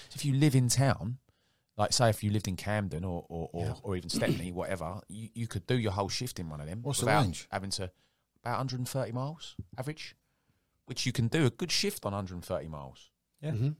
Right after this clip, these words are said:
Speaker 2: And you, well, a hundred miles a day
Speaker 1: But
Speaker 2: used to be
Speaker 1: if
Speaker 2: a
Speaker 1: you're
Speaker 2: shift in
Speaker 1: commuting,
Speaker 2: town.
Speaker 1: yeah, but if you're commuting in, that takes away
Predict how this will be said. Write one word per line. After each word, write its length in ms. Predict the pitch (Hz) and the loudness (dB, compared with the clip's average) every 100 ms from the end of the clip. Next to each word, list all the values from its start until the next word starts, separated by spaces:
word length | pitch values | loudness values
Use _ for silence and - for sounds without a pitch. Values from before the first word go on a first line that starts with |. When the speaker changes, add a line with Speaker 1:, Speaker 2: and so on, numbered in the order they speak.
| _ - | _ -2
Speaker 2:
And 120 | - | 2
you, 80 | 151 | 4
well, 160 | 147 117 | 6 6
a 40 | |
hundred 300 | 110 165 131 | 4 2 4
miles 280 | 131 120 110 | 4 4 4
a 40 | 110 | 4
day 180 | 120 131 | 6 8
Speaker 1:
But 100 | 131 | 8
Speaker 2:
used 140 | - | 8
to 60 | - | 4
be 100 | 110 | 2
Speaker 1:
if 80 | |
Speaker 2:
a 40 | 151 | 8
Speaker 1:
you're 120 | 156 | 8
Speaker 2:
shift 140 | - | 8
in 40 | 131 | 8
Speaker 1:
commuting, 280 | 139 143 107 | 8 6 4
Speaker 2:
town. 140 | 98 - | 0 4
Speaker 1:
yeah, 200 | 131 82 | 4 6
but 80 | 90 | 2
if 120 | 101 | 2
you're 100 | 139 | 0
commuting 420 | - 127 123 104 117 | 2 0 2 2 2
in, 280 | 90 92 104 | 0 -2 -4
that 120 | 101 | -2
takes 300 | - 117 - | 0 0 0
away 380 | 95 98 95 | 0 0 0